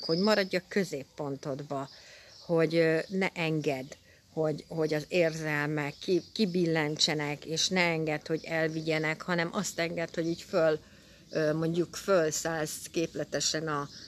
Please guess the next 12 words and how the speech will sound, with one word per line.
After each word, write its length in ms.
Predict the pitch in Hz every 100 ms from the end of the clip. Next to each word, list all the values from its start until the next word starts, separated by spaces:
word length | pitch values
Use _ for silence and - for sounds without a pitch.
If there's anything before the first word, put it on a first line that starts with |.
| -
víz 320 | 175 165 -
tetejére, 800 | 185 - 214 214 220 233 262 -
egy 240 | - 165
ilyen 360 | 165 160 151 151
hajóba, 600 | 147 165 208 233 254 269
és 220 | - -
akkor 280 | 185 - -
azt 200 | 208 -
engedheted, 720 | 202 175 156 - 151 - 180
hogy, 240 | - 175 165 - - - - -
hogy, 280 | 170 170
ö, 120 | 170